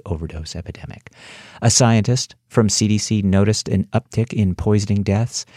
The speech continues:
and heard troubling news from state medical examiners about increases in drug overdose deaths. Prescription opioids were identified as the primary concern.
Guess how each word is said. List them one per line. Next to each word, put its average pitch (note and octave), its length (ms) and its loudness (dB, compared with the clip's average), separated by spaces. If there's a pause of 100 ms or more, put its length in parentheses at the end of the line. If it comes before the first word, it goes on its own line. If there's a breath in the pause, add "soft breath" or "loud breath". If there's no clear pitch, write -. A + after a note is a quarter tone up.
(160 loud breath)
and G#2+ 160 2
heard G#2+ 240 4
troubling C#3 400 2
news F2 320 0
from F2 200 -2
state - 360 -2
medical F#2+ 340 2
examiners E2+ 560 0
about F2+ 260 2
increases G#2+ 640 0 (300 loud breath)
in G2 160 2
drug F2 360 2
overdose E2+ 600 -2
deaths. - 500 -6 (320 loud breath)
Prescription - 600 0
opioids E2+ 580 -2
were F2 100 4
identified F2 560 2
as F2 220 -2
the E2 80 -2
primary E2+ 500 2
concern. - 560 -6